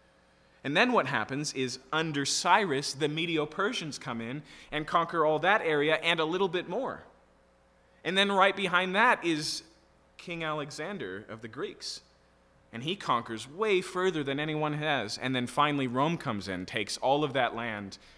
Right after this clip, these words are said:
you know, and, and creates kind of the last great empire of the ancient world. But they're all built one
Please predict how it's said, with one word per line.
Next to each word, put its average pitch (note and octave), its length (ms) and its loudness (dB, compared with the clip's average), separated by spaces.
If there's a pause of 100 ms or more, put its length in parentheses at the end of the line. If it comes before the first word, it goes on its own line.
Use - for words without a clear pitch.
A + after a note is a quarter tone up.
(160)
you G#2+ 100 -6
know, G2 320 -6
and, G#2 400 -6
and G#2+ 240 -6
creates A#2+ 400 -2
kind B2 220 -4
of G2+ 100 -10
the G#2 100 -8
last G#2+ 440 -4
great G#2 340 -8
empire D#2 560 -10
of D#2 80 -18
the D#2 120 -14
ancient F2 360 -14
world. B2+ 340 -16 (300)
But A#2 120 -14
they're D3+ 120 2
all F3+ 120 8
built E3 400 0
one D3 520 -2